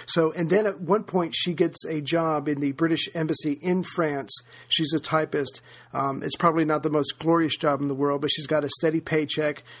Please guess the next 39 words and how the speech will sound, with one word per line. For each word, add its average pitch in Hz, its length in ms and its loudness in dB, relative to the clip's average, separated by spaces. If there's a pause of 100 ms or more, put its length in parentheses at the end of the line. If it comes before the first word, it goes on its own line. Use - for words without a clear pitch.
She's 147 240 -2
able 147 300 2 (100)
to, 147 240 0
you 170 80 0
know, 156 80 2
life 156 240 2
is 151 100 0
a 160 60 0
little 160 140 2
bit 143 220 -4
better 147 420 -2 (200)
for 147 140 -2
her 147 160 0
family 156 340 0
because 139 320 -2
of 131 120 -2
her 143 180 0
hard 131 260 -2
work. 139 320 -2 (240)
And 147 220 -4
then 151 380 0 (320)
the 151 100 2
war 151 260 4
comes 151 320 0
along. 139 440 -2 (420)
France 160 320 2 (140)
is, 147 180 0 (100)
uh, 139 200 2
knocked 147 340 0
out 147 100 2
of 143 80 -2
the 143 80 0
war 147 200 2
pretty, 143 460 -2 (180)
pretty 151 240 -2 (180)
early 160 320 2
in 139 60 -2
the 139 80 -2
war. 139 320 0